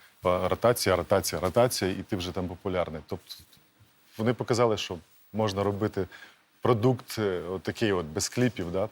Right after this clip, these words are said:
Просто фільм показали, і він не прилизаний, він, е, без вітродуїв,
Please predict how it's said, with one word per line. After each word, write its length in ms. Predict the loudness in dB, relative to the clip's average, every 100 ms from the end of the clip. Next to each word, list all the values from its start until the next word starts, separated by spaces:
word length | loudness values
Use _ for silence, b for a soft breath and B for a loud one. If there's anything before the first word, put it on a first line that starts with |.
| _
Просто 300 | -10 -8 -12
фільм 280 | -4 -4 -2
показали, 640 | -6 -8 -4 -2 -2 -4 -6
і 60 | -8 -12 -20 -20 -4
він 320 | 0 2 0 -4 -12 _ _
не 140 | -4 0
прилизаний, 800 | 2 4 4 2 0 -2 -4 -6 -16 _ _ _ _ -14 -8
він, 300 | -4 -4 -4
е, 340 | -4 -6 -6 -8 -10 -10 -12 -16 _ _ _ -14
без 320 | 0 2 2
вітродуїв, 600 | 0 2 2 4 2 2